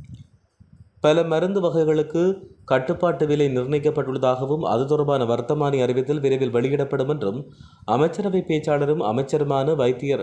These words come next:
நலிந்த ஜெயதீச தெரிவித்தார். இன்று இடம்பெற்ற அமைச்சரவை தீர்மானங்களை அறிவிக்கும் ஊடகவியலாளர் சந்திப்பில் கலந்து கொண்டு உரையாற்றும் போது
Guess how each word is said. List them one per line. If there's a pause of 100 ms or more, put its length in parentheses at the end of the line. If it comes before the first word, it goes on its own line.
(120)
நலிந்த
ஜெயதீச
தெரிவித்தார். (840)
இன்று
இடம்பெற்ற
அமைச்சரவை
தீர்மானங்களை
அறிவிக்கும்
ஊடகவியலாளர்
சந்திப்பில்
கலந்து
கொண்டு
உரையாற்றும்
போது